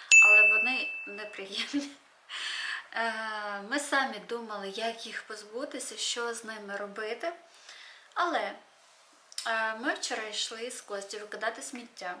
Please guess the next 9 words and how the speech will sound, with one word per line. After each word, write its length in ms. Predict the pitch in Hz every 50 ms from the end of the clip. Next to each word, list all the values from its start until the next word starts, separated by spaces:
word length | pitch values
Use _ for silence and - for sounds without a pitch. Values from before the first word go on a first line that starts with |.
| - - - _ _ _ _ _ -
Нам 220 | 214 247 302 339
сусідка 440 | - - 285 - 285 269 - - - -
каже, 340 | - 208 196 185 190 185 185
що 300 | - - - 202 202 196 196 - - - - - - - - - - - - - - _ -
у 40 |
вас 240 | 247 277 339 - -
там 200 | - - 269 233
є 180 | 226 262 285 285
комахи. 580 | 277 277 240 233 233 214 196 190 - - -